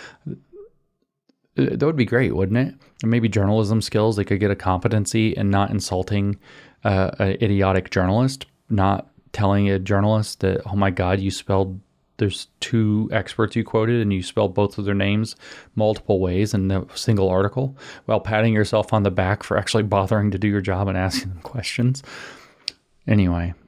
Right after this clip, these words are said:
this person could teach your, teach your children emotional skills like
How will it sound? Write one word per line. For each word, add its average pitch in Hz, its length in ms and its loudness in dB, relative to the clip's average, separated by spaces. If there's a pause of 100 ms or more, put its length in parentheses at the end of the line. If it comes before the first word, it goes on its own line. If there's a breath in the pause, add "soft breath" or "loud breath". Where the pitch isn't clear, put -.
this 180 160 4
person 233 260 2
could 143 140 2
teach 139 240 -2
your, 127 160 4
teach 156 300 -2
your 123 80 0
children 131 420 0
emotional 113 500 0
skills - 540 -6
like 104 260 0